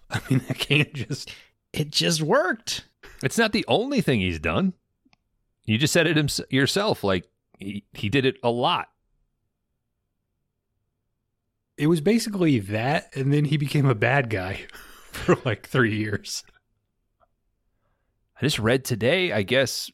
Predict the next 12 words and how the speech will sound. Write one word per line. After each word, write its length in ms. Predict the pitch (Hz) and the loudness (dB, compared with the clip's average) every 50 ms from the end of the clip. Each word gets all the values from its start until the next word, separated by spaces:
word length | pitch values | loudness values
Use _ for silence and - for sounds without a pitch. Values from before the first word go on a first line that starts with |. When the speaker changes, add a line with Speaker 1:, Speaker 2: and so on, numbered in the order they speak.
| _ | _
Speaker 3:
once 220 | - 123 135 - - | -2 -2 -2 2 2
this 160 | 143 113 92 | 0 0 0
deal 500 | 87 - - 92 110 143 170 180 180 170 - | -2 -2 0 2 2 2 2 0 -2 -2 -6
goes 320 | - - 170 175 147 - | -6 -2 0 0 0 0
through, 300 | - - 175 180 185 190 165 | 0 0 2 4 4 4 2
that 220 | 127 107 - - _ | 2 0 0 -4 _
Vince 340 | - 87 95 113 120 113 - | -10 -2 0 0 0 0 -2
is 60 | 107 104 | -2 0
no 160 | 113 117 117 | 0 2 2
longer 460 | 113 113 120 120 117 113 107 104 104 | 2 2 2 2 2 2 0 0 -2
majority 380 | 104 101 90 101 110 113 117 107 | -4 -4 0 0 2 2 2 0
stakeholder. 920 | - - - - - _ - 101 113 - - 135 139 147 165 160 147 - | 0 -2 -6 -8 -6 _ -2 -2 -2 -2 -2 -2 -2 0 -2 -2 -4 -6